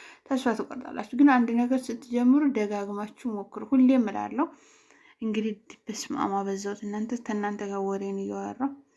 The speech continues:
እ በጣም ቆንጆ ሆኖልኛል።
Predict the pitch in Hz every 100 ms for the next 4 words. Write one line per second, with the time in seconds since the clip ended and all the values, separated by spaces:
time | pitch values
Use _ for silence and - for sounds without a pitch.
0 | _ _ _ _ _ _ _ 220 240 277
1 | - _ _ _ _ _ _ _ _ _
2 | _ _ _ _ _ _ _ _ _ _
3 | _ _ _ _ _ _ _ _ _ _
4 | _ _ _ _ - 214 202 208 196 202
5 | 202 214 214 208 208 214 269